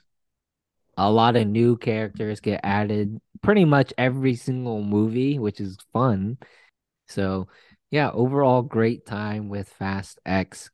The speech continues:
Go watch it in your movie theater. Um, go to your Half Price Tuesdays if you have that. That's a, such a good deal. Uh, I've watched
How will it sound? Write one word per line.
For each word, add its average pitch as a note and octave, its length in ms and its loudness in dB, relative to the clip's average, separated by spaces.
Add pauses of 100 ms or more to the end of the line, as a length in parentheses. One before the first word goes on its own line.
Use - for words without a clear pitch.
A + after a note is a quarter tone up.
Go G2+ 180 -2
watch G2+ 440 -2
it G2 120 -4
in G2 180 -8
your F#2 120 -6
movie F#2+ 420 -4
theater. F#2+ 500 -4 (540)
Um, F#2+ 320 -4
go A2 320 4
to - 240 -6
your G#2 180 0
Half G#2 400 -2
Price G2+ 420 -4
Tuesdays G2 840 -6
if - 220 -12
you F#2+ 120 -2
have G2+ 320 0
that. F#2+ 460 -2
That's G2 280 -6
a, A#2+ 60 -6
such - 280 -4
a G#2+ 40 -2
good F#2+ 220 0
deal. E2+ 400 -4 (240)
Uh, F#2 220 -2
I've A#2 200 0
watched - 400 2